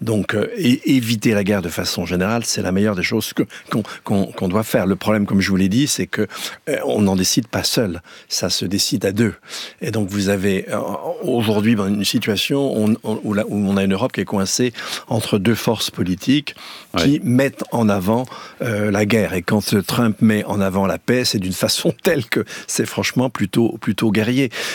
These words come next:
Speaker 1: Donc, euh, on, on peut espérer que le genre humain n'ira pas à cette extrémité, mais il est clair que à la fois, on est bien contraint d'organiser sa défense et de se défendre, et d'autre part, il n'y a aucune illusion à avoir sur le fait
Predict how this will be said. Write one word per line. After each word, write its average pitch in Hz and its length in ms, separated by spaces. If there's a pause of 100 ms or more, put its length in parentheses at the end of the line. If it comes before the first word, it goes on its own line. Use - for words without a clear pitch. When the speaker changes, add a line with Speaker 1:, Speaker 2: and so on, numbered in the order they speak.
(140)
Speaker 1:
Donc, 123 260
euh, - 200
on, 135 420
on 156 180
peut 190 360
espérer 131 640
que 113 160
le 101 160
genre 104 260
humain 110 380
n'ira 92 320
pas 117 160
à 113 40
cette - 220
extrémité, 87 680 (420)
mais 107 240
il 101 160
est 92 100
clair 135 500
que 113 200
à 110 160
la 117 100
fois, 117 540
on 101 300
est 95 140
bien 95 260
contraint 101 400
d'organiser 92 420
sa 110 120
défense 92 420 (240)
et 117 120
de 98 120
se - 180
défendre, 107 460 (320)
et - 40
d'autre 104 280
part, 117 420
il 104 120
n'y 95 100
a 95 140
aucune 113 240
illusion 101 400
à 101 180
avoir 104 420
sur - 160
le 87 80
fait 107 300